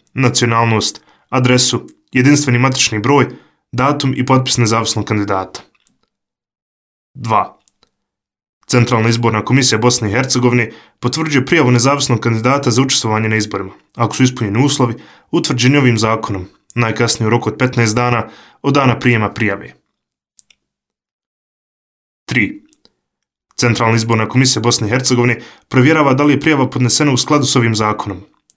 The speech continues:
te ovjerava, odbija prijavu ili zahtijeva od kandidata da otkloni nepravilnosti u prijavi.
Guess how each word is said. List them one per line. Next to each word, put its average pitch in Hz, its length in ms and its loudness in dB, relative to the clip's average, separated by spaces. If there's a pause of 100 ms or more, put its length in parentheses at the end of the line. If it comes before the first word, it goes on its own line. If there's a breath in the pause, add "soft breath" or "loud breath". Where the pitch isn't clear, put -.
te 120 120 2
ovjerava, 117 580 0 (320 loud breath)
odbija 139 380 2
prijavu 127 440 0 (260 loud breath)
ili 160 180 4
zahtijeva 147 420 2
od 113 100 -2
kandidata 117 540 -2
da 113 100 2
otkloni 110 340 -2
nepravilnosti 107 680 -2
u - 60 -14
prijavi. - 300 -12